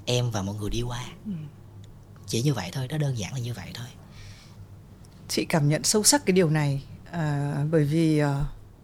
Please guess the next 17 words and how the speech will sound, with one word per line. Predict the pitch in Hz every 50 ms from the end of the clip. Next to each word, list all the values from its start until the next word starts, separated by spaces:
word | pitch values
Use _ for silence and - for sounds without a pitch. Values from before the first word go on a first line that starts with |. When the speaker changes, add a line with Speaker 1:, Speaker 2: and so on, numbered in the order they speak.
| - - - - - - - - - - - - - - - - - - -
Speaker 2:
mọi | 165 180 175 180 185
người | 165 165
cũng | 165 185 185 196
hay | 208 214
hỏi | 202 180 196 180 156 139 135 139
là | 139 139 147 143 139 139 139 143 - - - - - -
khi | - - 220
mà | 190 170
làm | 156 156 151 143 143
cái | - 147 -
podcast | 185 190 208 - - 214 220 - -
này | 185 165 147 139 139
thì | - - 151 151 -
có | 135 143
đọc | 175 185 180 -
comment | 196 185 190 196 196 190 185
không? | - 202 190 185